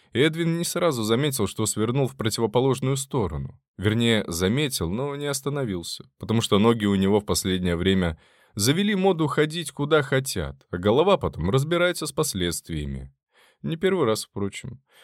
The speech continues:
В его возрасте полезно иметь ноги поумнее головы,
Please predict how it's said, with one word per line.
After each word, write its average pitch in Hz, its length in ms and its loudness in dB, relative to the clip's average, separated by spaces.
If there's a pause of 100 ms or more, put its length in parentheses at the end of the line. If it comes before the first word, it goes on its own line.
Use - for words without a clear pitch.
(120)
В 92 80 -2
его 143 240 6
возрасте 139 720 0
полезно 131 480 2
иметь 87 360 -2
ноги 107 360 0
поумнее 98 560 0
головы, 87 540 -2